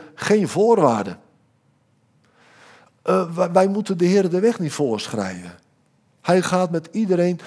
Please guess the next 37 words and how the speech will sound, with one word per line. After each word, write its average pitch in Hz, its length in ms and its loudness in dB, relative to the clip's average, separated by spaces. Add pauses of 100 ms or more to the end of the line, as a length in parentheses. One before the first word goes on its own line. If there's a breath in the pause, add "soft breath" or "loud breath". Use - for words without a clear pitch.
(160 loud breath)
zijn 160 220 -8
eigen 165 400 0
weg. - 420 -2
En 127 220 -2
ik 131 140 -4
ben 117 120 0
heel 117 180 0
blij, 131 400 0 (260 loud breath)
eh, 110 220 4 (260 loud breath)
ik 135 160 -2
lees 107 180 2
graag 123 220 -2
die 131 120 -4
oude 131 200 2
Engelse 131 300 -6
Puritijnen. 123 800 -4
Ja, 120 260 -6
de 104 80 -8
Bijbel 135 360 0
is 110 240 -4
boek 123 200 -4
één 180 260 0
natuurlijk, 127 400 -4
maar 127 100 -4
die 113 80 -6
Puritijnen 147 720 -4
die 120 140 -4
zo 180 220 0
breed 175 400 0
en 117 240 -2
diep 202 220 -2
ook 151 200 -2
in 139 140 -6
de 117 100 -4
schriften 156 500 -4
gekeken 120 1000 -2
hebben. 151 280 -4